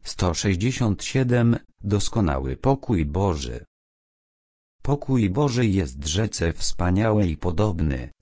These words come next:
zwycięża wszystko, do wzrostu sposobny. Choć doskonały, wciąż pełniej przypływa,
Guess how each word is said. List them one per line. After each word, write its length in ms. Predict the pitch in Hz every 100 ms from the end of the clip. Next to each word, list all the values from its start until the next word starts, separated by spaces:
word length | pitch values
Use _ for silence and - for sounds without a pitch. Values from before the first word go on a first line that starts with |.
| -
zwycięża 760 | 78 82 104 - 135 131 90 82
wszystko, 680 | 78 - 123 - - 98 92 - _
do 260 | 80 82 78
wzrostu 680 | 71 82 117 113 - 101 -
sposobny. 840 | - 107 - 135 82 67 62 - - _ _ _
Choć 380 | - 135 131 90
doskonały, 920 | 73 92 - - 101 113 85 65 65 - _ -
wciąż 560 | - 156 175 165 -
pełniej 640 | - 82 71 71 73 78 78
przypływa, 760 | - 90 - 131 67 64